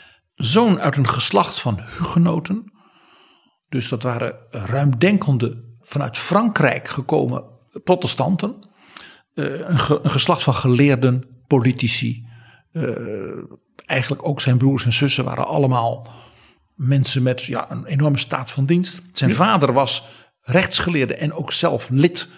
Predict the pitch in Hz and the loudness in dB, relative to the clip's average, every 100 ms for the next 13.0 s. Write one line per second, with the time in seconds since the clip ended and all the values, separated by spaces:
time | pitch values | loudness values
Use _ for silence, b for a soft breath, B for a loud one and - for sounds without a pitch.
0 | B - 151 131 131 139 - 151 139 110 | B -2 2 4 4 2 2 -2 -4 -6
1 | b b _ - 190 113 131 - - 127 | b b _ 0 2 2 -2 -12 -10 -8
2 | 143 - 131 131 180 - - 143 - - | -8 -6 -4 -2 0 -2 -2 -6 -6 -14
3 | b b - 131 117 113 120 127 - 143 | b b -4 -2 0 0 2 2 0 -6
4 | 196 - _ B B - 147 139 202 170 | -8 -14 _ B B -2 2 2 2 2
5 | 175 175 151 160 165 226 - _ 113 123 | 4 4 4 4 4 -2 -6 _ -12 -10
6 | - 156 - 175 135 185 135 - 156 139 | -8 -6 -4 -2 2 4 4 2 2 2
7 | 131 190 - b b b _ 165 180 - | 0 -4 -10 b b b _ 0 0 -2
8 | 156 139 156 156 139 165 - 175 135 185 | -6 -2 -2 -4 -4 -4 -6 0 2 4
9 | 160 139 156 127 131 - 135 139 123 131 | 2 0 0 0 -2 -2 0 0 -2 -4
10 | 208 160 - 139 165 131 117 - 123 117 | -4 -4 -4 0 2 2 2 4 4 4
11 | 123 156 294 - _ _ _ - 123 113 | 0 -2 -6 -12 _ _ _ -2 0 -2
12 | 113 - B B B B B B _ - | -6 -8 B B B B B B _ -8